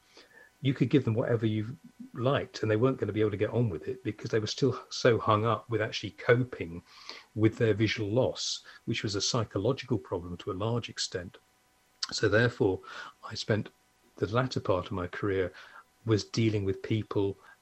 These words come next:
initially, getting them through the idea of what was going on with them, and so that they could cope with visual loss. When they got around that idea, "Oh, that's what's happening. Oh, there is light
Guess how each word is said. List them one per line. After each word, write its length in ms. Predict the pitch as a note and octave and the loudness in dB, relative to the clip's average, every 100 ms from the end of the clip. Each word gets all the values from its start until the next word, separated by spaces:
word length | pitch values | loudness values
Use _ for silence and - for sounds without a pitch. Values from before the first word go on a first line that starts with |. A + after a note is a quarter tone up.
| _ - | _ -4
initially, 760 | G2+ F#2+ A#2+ - B2 G2 F2 - - _ _ _ - | -2 0 0 0 0 -2 -4 -8 -20 _ _ _ 2
getting 440 | A#2 - C3 A2 | 2 4 0 2
them 160 | G#2 F#2+ | 0 -2
through 320 | - A#2 G2+ | -2 0 0
the 140 | G2+ | 0
idea 380 | G2+ G2+ F#2+ G#2+ | 0 0 -2 -2
of 120 | F2+ | -2
what 200 | G2+ G#2 | -4 -4
was 140 | A2 G2 | -4 -2
going 320 | A#2 F#2+ F2+ | 0 0 0
on 300 | F#2+ C#3 C3+ | 2 2 2
with 240 | F#2+ - | 0 -2
them, 320 | - E2+ E2+ F#2 _ - - - _ - | -8 -8 -8 -12 _ -20 -20 -20 _ -6
and 120 | G#2 | -4
so 160 | - A2+ | 2 2
that 120 | G#2 | 2
they 120 | - F#2+ | 2 -2
could 200 | - - | -2 -10
cope 320 | - B2+ D#3+ | 4 4 4
with 180 | A#2 - | -2 -2
visual 340 | F#2+ D#2+ - | -4 -4 -6
loss. 500 | E2 E2+ A2 - - - - - - _ _ | -10 -12 -10 -8 -8 -12 -20 -20 -20 _ _
When 180 | C3 D3 | 0 4
they 100 | D3+ | 4
got 320 | B2+ A#2 - | 4 -2 0
around 520 | F#2+ G2 A#2+ A#2 G2+ | 0 4 4 4 0
that 280 | F2 C#3+ D#3+ | 2 2 4
idea, 480 | B2 E2+ E2 F#2 F#2 | 2 2 -2 -4 -4
"Oh, 180 | A#2 A#2 | 0 0
that's 280 | A#2 G#2+ - | 0 -4 -6
what's 160 | A2+ | -8
happening. 400 | - B2+ - F#2 E2+ - - - | -2 -2 -2 -10 -12 -18 -8 4
Oh, 260 | C3+ D3 | 6 6
there 220 | A2 G2+ A#2 | 4 2 0
is 200 | B2+ - | -2 -2
light 340 | A#2+ A#2+ - | -2 -4 -6